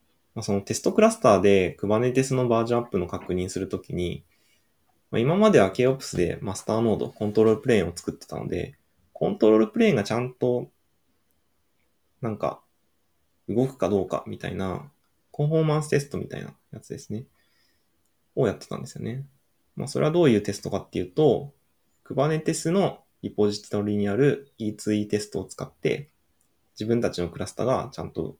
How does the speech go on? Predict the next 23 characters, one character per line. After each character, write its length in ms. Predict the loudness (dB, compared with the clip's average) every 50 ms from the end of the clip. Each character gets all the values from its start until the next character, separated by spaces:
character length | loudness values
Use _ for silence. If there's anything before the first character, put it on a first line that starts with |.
| _ _ _ _ _ _ _ _ _ _ _ _ _ _ _ _ _ _ _ _ _ _
機 120 | -4 -2
能 120 | -2 -2 -2
す 120 | -2 -4
る 60 | -4
か 100 | -4 -4
ど 100 | -6 -6
う 80 | -6 -6
か、 200 | -8 -14 -14 -16 _ _ _ _ _ _ _ _ _ _ _ _ _ _ _
み 100 | -8 -6
た 100 | -4 -2
い 40 | -2
な 60 | -2
の 100 | -4 -6
を 180 | -8 -8 -10 -14 -20 _ _ -10
や 80 | -8
っ 40 | -8
て 100 | -8 -8
た 80 | -10 -8
ん 40 | -8
で 60 | -10
す 80 | -10
け 100 | -8 -4
ど、 280 | 0 0 0 0 -2 -6